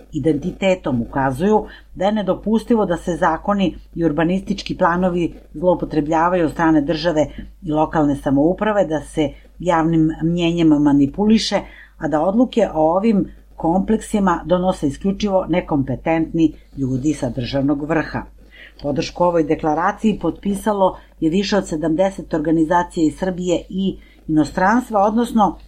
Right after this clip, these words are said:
šest hiljada sedamsto sedamdeset dva profesionalca iz oblasti arhitekture, građevine, zaštite kulturnog nasleđa, umetnosti, kulture, istorije i prava.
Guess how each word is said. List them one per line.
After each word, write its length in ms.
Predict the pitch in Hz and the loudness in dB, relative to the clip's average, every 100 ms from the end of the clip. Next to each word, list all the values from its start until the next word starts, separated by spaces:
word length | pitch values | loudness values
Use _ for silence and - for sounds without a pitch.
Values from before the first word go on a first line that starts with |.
| - _ _ _ - | -20 _ _ _ -12
šest 360 | - 240 247 | 0 0 0
hiljada 440 | - 240 233 208 196 | -2 0 2 2 0
sedamsto 500 | 214 208 208 - 190 | 0 -2 -2 -2 -6
sedamdeset 640 | 185 165 160 170 190 190 - | -2 0 2 2 0 -4 -6
dva 400 | 147 156 180 180 | -6 0 0 0
profesionalca 880 | 180 175 - 143 156 147 165 175 180 | -2 -4 -4 -6 -2 2 2 0 0
iz 140 | 151 | 0
oblasti 420 | 156 160 170 - 156 | 2 0 -2 0 -4
arhitekture, 640 | - 131 131 - 185 196 | -4 -8 -10 -8 -2 -2
građevine, 680 | 156 143 131 135 160 196 180 - - - | 0 -2 -2 -2 -2 2 0 -2 -16 -12
zaštite 580 | 143 170 170 190 - 143 | -2 -2 -2 -4 -4 -2
kulturnog 520 | 185 180 175 151 127 | -2 -2 0 0 2
nasleđa, 640 | 156 175 180 185 170 165 - - - - | 2 2 2 -2 0 -2 -4 -10 -20 -4
umetnosti, 880 | 190 196 185 180 170 - - 170 - - _ - | 0 2 2 -2 -4 -4 -2 -2 -2 -12 _ -8
kulture, 520 | 143 139 170 185 175 | -6 -4 -2 2 2
istorije 800 | 151 127 - 165 156 165 160 - | 2 0 -2 0 2 2 0 -2
i 220 | 165 165 - | -4 -4 -2
prava. 460 | 156 127 123 117 | -2 0 -2 -6